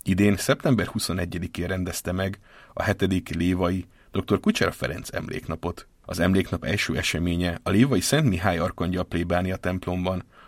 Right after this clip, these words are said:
a vasárnap délelőtti ünnepi magyar nyelvű szentmise volt, melyet Péter Ottó, a lévai magyar hívek lelkiatya mutatott be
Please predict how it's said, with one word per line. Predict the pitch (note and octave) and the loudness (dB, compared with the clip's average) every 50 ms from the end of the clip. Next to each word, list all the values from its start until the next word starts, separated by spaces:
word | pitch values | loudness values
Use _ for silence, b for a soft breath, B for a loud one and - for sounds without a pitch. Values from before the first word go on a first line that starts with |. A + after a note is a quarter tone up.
| B B | B B
a | - | 0
vasárnap | G2 A#2+ - - D#3+ B2 G2 F2+ F2 | 2 2 4 4 4 4 4 2 2
délelőtti | F2 F2 F#2 F#2 F2 F2 - - - - | 2 2 2 2 0 0 -2 -6 -4 0
ünnepi | G2+ G2+ G2 F#2+ F#2+ - - G2 F#2+ - | 2 4 4 4 2 2 0 0 0 2
magyar | - A2+ E3 G3 D3+ G#2+ | 2 2 4 4 4 4
nyelvű | F#2+ F#2 F2 D#2 C2+ B1+ | 4 2 0 -2 -4 -6
szentmise | - - - F#2+ G2+ G2+ G2 - - - | -6 -2 -2 0 0 0 0 0 -2 -2
volt, | F2+ F2 F2+ F2+ F#2 - - - b b b b b b b b | -2 -2 -2 -4 -4 -6 -10 -16 b b b b b b b b
melyet | - F2+ F#2 F2+ - | -2 0 0 0 0
Péter | - B2 B2 B2+ - F2+ E2+ | 2 2 2 2 2 0 -2
Ottó, | F2 F2 - _ - F2+ F#2 F2+ - b b b b b b | -2 -4 -4 _ -2 -2 0 -2 -4 b b b b b b
a | - F2 | 0 2
lévai | G2+ D#3 F#3 E3 A2 F#2 | 4 4 4 4 2 2
magyar | F#2 F#2 G2 F#2+ F2 | 2 2 2 0 0
hívek | E2 - G2 E2+ F2 - - | -2 -2 -4 -4 -4 -4 -4
lelkiatya | E2+ E2+ F#2 - - E2 - - - E2 | -4 -4 -4 -4 -6 -8 -6 -6 -6 -6
mutatott | E2+ F2 - E2+ - - E2 E2+ E2+ | -6 -6 -6 -8 -6 -6 -8 -6 -2
be | F2+ F#2+ G2+ | -2 -2 -2